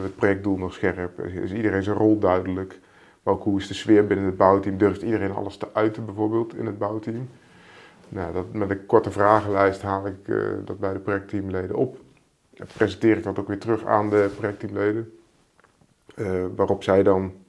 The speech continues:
aan de lat staan van, "Ja, eh, we merken dat er onrust is over de planning.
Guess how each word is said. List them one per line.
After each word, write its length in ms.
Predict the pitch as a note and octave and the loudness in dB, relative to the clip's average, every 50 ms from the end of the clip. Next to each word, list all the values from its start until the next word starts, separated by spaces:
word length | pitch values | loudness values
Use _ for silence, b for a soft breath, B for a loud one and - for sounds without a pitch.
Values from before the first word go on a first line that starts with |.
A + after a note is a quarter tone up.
| _ _ _ | _ _ _
aan 160 | - A2 G2 | -10 -4 0
de 60 | G2 | 4
lat 200 | G#2+ G#2+ G#2 G#2 | 6 6 6 4
staan 320 | - - G2+ F2+ F#2 F#2+ G2 | 2 0 0 0 0 -2 -2
van, 80 | G#2 | -2
"Ja, 160 | G2 G2 F#2+ - - - - - | -2 0 -2 -2 -4 -8 -8 -6
eh, 80 | - - - G2 G2+ - - _ _ _ _ _ _ | -4 -4 -4 -6 -8 -12 -18 _ _ _ _ _ _
we 120 | - - G2 | -4 -2 0
merken 340 | F#2+ G#2 G2+ G2 - - | 0 2 0 0 0 0
dat 160 | F#2+ G2 F#2+ - | 0 2 2 2
er 60 | G2+ | 2
onrust 380 | A2 A2+ G#2 F#2+ G2+ G2 - | 2 2 2 0 -2 -4 -4
is 100 | - G2 | -4 -2
over 160 | G2+ G2+ G2 A2 | -2 -2 -2 -4
de 60 | A2 | -4
planning. 420 | - B2+ B2+ B2+ C3 B2+ C3 C3 | 0 2 2 4 4 0 -4 -6